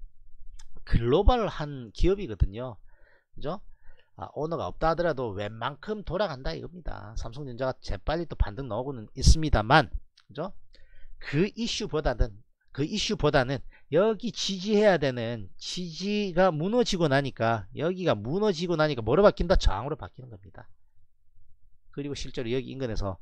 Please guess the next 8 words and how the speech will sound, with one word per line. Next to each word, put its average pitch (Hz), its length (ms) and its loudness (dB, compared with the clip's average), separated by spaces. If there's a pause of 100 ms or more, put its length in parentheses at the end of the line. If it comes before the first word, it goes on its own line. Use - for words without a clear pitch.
(140)
가지고 117 380 -6
있던 117 300 -6
물량들은 123 560 -6 (280)
추가 135 260 -6
추가해서 123 360 -2
잘 104 220 -10
빠져나왔고요. 107 680 -10 (100)
그죠? 139 160 -10